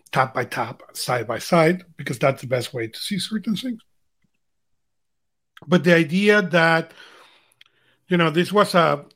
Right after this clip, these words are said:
apparently a long, a feature longly requested in two thousand eighteen. Finally, it's coming in twenty twenty-two. And it, you are going to be able to have one app, one P W A to have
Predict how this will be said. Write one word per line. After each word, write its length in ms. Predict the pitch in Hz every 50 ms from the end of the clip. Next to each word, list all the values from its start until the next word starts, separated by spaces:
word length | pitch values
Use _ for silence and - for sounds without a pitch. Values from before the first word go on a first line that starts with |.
| _ -
apparently 440 | 147 - 165 160 170 165 160 175 156
a 60 | 147
long, 520 | 147 147 156 160 165 170 175 160 143 131 _ _ _ _ _ _ _ _ _ _ _ _ -
a 40 | -
feature 400 | - 208 196 - 190 180 175 175 180
longly 400 | 147 160 175 190 196 185 185 175
requested 580 | 160 170 - 156 156 151 139 - - 151 139
in 180 | 143 139 143 - -
two 100 | 170 156
thousand 380 | - 156 143 135 - 143 135
eighteen. 340 | 127 123 - 139 127 117 113
Finally, 680 | - - - 143 143 143 147 151 147 147 143 143 139 - - - - - _ _ _ _ _ -
it's 180 | 180 - -
coming 400 | - - 165 160 147 147 147 139
in 140 | 143 135 123
twenty 280 | - - 143 135 135 123
twenty-two. 680 | - 139 135 127 127 123 - - 226 220 202 190 185 185 - - - - - - - - - _ -
And 480 | 175 175 170 165 160 160 160 160 180 _ _ _ -
it, 260 | 185 180 156 143 147
you 140 | 170 170 170
are 100 | 165 151
going 360 | 139 151 175 185 185 180 180
to 80 | 185
be 200 | 165 175 170 175
able 540 | 156 156 165 170 151 143 135 127 127 127 _ _ _ _ _ _ _ _ _ _ _ _ _ -
to 120 | 180 147
have 360 | 123 143 143 143 139 131 -
one 400 | 202 170 135 131 139 160 165 170
app, 320 | 156 147 147 147 143 - _ _ _ _
one 340 | 131 123 123 139 160 180 175
P 160 | - 180 170
W 360 | 156 170 156 156 151 147 143
A 180 | 139 135 139 139 - -
to 100 | 165 127
have 380 | 120 135 135 127 120 120 -